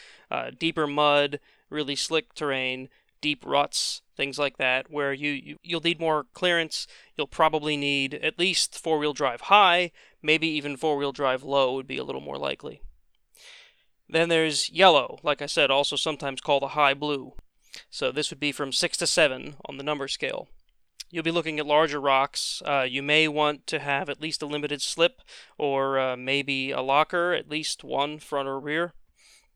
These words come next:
You'll probably need to use four high and low, depending on, uh, what sort of trail you're on and, and what kind of terrain you're in. Two-wheel drive will probably be a little less optional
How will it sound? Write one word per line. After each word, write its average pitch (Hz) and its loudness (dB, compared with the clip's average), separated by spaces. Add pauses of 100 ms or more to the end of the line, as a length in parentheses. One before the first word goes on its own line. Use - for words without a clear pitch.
(560)
You'll 156 0
probably 156 4
need 147 -2
to 143 -6
use 139 0
four 147 0
high 139 4
and 143 -2
low, 131 -2
depending 135 -8
on, 123 -8
uh, 120 -6
what 131 -10
sort 147 -4
of 120 -20
trail 147 0
you're 139 0
on 135 -2
and, 127 -8
and 131 -8
what 143 -16
kind 139 -6
of 127 -4
terrain 139 -4
you're 127 -6
in. 120 -10 (340)
Two-wheel 151 0
drive 135 4
will 127 -6
probably 139 0
be 131 -6
a 131 -2
little 139 -4
less 143 2
optional 135 -4